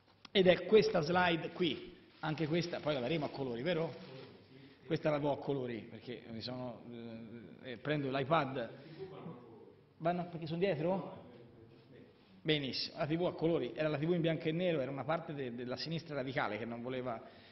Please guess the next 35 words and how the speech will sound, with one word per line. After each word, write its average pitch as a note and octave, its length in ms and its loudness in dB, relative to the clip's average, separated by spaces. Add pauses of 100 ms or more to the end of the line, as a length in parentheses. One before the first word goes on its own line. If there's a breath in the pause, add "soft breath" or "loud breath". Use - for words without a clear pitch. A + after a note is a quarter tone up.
(260 loud breath)
la, A#2 260 -4
la C3 100 -2
T B2+ 140 -2
V D3 80 0
a C#3 80 2
colori. A2+ 440 -2
Vi F#3+ 120 0
faccio G3+ 240 6
vedere F3 260 8
qui F3 160 10
che D3+ 340 4
l'iPad D#3 580 8
di D3+ 120 6
Sensi, D#3 760 4 (1120 loud breath)
non D#3 120 6
si D#3+ 120 6
vede D#3 160 10
niente, A#2+ 280 4
vero? D3 240 8
Perfetto, C3+ 540 -2
non E3+ 100 2
ve D#3 80 0
lo A#2+ 80 0
faccio G#2+ 280 -4
vedere, F#2 260 -6
faccio F3 240 2
vedere A2 160 0
qua. G#2+ 280 -2
Eh, C#3 240 -2
l'iPad D3 360 2
di D3 80 -2
Sensi, C#3 480 0 (180)
eh. C3+ 160 -6 (640 loud breath)
Nel C#4+ 320 6
duemilaundici G3+ 1300 8